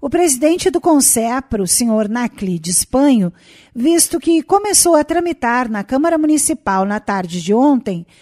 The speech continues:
o projeto executivo número trinta e dois barra dois mil e dezessete, que tem por objetivo atualizar os valores da tarifa da Zona Azul. Na tribuna,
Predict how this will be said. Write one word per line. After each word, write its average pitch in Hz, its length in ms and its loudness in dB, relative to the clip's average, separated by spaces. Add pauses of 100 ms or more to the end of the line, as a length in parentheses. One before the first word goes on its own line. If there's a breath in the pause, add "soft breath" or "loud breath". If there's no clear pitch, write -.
(260 soft breath)
o 311 80 -6
projeto 330 440 -2
executivo 330 600 -2
número 311 360 0
trinta 370 320 -4
e 330 80 -2
dois 247 540 2 (260 soft breath)
barra 208 300 -4
dois 196 260 -2
mil 180 220 -2
e - 20 -6
dezessete, 202 880 -2 (400 loud breath)
que 330 120 -8
tem 349 160 -2
por 370 140 0
objetivo 311 680 0
atualizar 247 840 -2
os 320 140 -4
valores 254 600 0
da 208 140 -2
tarifa 285 580 -2 (300 soft breath)
da 359 160 0
Zona 240 440 0
Azul. 254 380 2 (640 soft breath)
Na 226 160 -4
tribuna, 269 580 2